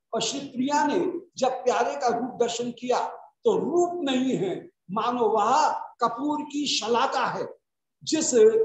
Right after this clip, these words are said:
सीख से उन्होंने कपूर के, कपूर वाले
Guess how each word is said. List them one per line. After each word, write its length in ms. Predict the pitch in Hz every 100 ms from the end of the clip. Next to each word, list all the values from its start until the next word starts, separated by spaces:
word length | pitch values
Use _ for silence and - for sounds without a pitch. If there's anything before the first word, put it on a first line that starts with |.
| - -
सीख 460 | - - 311 339 -
से 480 | 254 208 - - -
उन्होंने 420 | 262 269 247 262 262
कपूर 560 | - 220 269 302 294
के, 460 | - 208 220 - - - _ _ _ _ _ _ 240
कपूर 320 | 226 311 269
वाले 280 | 247 254